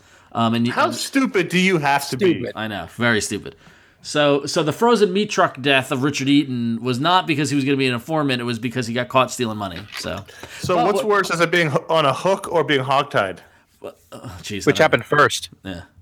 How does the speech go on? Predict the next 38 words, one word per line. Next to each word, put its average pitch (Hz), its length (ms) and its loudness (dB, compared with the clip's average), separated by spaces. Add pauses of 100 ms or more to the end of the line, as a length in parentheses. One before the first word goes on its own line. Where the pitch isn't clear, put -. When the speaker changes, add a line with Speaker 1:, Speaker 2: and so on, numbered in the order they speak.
(480)
Speaker 2:
No, 185 140 0
no, 240 100 2
I'm 165 60 2
saying 190 280 2
is, 170 140 -4 (240)
in 180 80 2
the 151 60 4
movie, 202 280 4
he's 180 100 0
hogtied. 139 440 2
In 127 160 -4
the 123 140 -2
book, 139 260 -2
in 143 220 0
the 127 60 4
real 160 120 4
life, 139 200 2
he 143 60 0
was 113 120 0
ho-, - 220 -2
in - 220 2
the 139 60 4
movie, 190 220 4
he 165 60 6
was 123 120 2
hung 160 220 0
on 143 80 4
a 123 80 4
hook. 117 400 -2 (420)
Speaker 1:
I 139 80 -4
think 151 160 -2
Speaker 2:
In - 20 -6
the 143 60 4 (100)
Speaker 1:
hogtied 185 160 2
Speaker 2:
film, 185 180 4
Speaker 1:
is 151 120 2
Speaker 2:
he - 40 -14
was 156 100 2